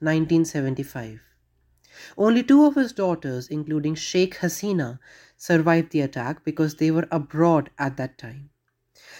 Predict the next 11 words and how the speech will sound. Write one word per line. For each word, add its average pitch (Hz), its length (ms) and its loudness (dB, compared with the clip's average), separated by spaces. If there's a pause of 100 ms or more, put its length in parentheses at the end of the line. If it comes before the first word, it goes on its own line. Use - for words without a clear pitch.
This 165 240 2
led 175 220 2
to 180 80 -2
decades 170 640 -2
of - 260 -8
Islamization 185 1120 0
of 151 180 -4
the 160 100 4
newly 190 420 2
independent 143 760 -2
country, 151 540 -6